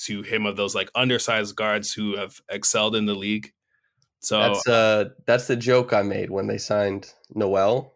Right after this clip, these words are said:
Speaker 2: I was
Speaker 1: <laughs>
Speaker 2: like, "There's always a sub six-foot guard in the Raptor stand," you know, 'cause
Speaker 1: Yeah.
Speaker 2: they've always got a guy.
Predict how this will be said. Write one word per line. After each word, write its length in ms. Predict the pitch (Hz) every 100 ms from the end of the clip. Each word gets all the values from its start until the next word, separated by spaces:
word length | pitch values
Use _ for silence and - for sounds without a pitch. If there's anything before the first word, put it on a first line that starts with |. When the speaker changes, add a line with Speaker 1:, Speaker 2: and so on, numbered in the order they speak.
| _
Speaker 2:
I 140 | - 104
was 200 | 104 -
Speaker 1:
<laughs> 0 |
Speaker 2:
like, 280 | 104 95 -
"There's 180 | 113 113
always 360 | 117 123 113
a 80 | 110
sub 300 | - 110 110
six-foot 500 | - 110 - - 98
guard 280 | 104 98 104
in 100 | 104
the 60 |
Raptor 400 | 95 95 101 107
stand," 420 | 104 - 107 113 - -
you 80 | 113
know, 160 | 95 -
'cause 260 | - 104 - - _ _ - _ _ _
Speaker 1:
Yeah. 220 | 123 120 107
Speaker 2:
they've 160 | 147
always 460 | 131 143 190 208 160
got 220 | 147 151
a 40 | 180
guy. 400 | 185 214 214